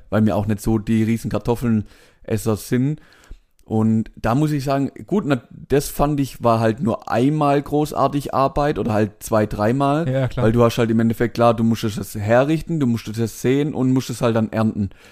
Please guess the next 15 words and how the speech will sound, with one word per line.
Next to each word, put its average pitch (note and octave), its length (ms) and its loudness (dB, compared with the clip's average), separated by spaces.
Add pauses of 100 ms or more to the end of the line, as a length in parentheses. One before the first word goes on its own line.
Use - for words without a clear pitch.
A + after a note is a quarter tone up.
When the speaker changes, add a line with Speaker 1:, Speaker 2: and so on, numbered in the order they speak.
(160)
Speaker 1:
Aber G#2+ 120 0
du A#2 120 2
hattest A#2+ 240 -2
dazwischen C#3 500 -4
jetzt C3 160 0
nicht C3+ 160 0
so B2+ 140 -6
übertrieben A#2+ 400 0
viel, B2 480 0
viel - 240 -4
Arbeit. A2+ 380 0
Klar, A2 220 0
erstens G#2 320 -6
war's G2 200 -6
draußen, C3 480 0